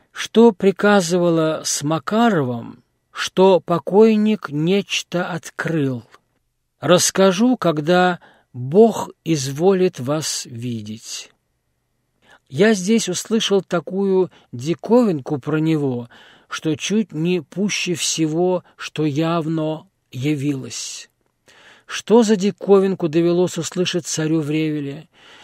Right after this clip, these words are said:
Не подразумевались ли под диковинкой полученные царем сведения о том, что Алексей предпринимал шаги к бегству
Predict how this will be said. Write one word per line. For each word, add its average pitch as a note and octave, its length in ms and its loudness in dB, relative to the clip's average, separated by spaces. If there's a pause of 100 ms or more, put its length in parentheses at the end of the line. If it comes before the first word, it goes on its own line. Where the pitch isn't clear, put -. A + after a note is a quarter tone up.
(140)
Не D#3+ 320 2
подразумевались F3+ 1200 0
ли F3 160 -2
под E3 240 -4
диковинкой F3 840 0
полученные E3 720 -4
царем D#3+ 420 -4
сведения D3+ 540 -4
о C#3 40 -8
том, E3 220 -6
что - 160 -10
Алексей D3+ 580 -2 (300)
предпринимал D#3+ 800 -2
шаги D#3 400 -4
к C3 80 -10
бегству D#3 640 -4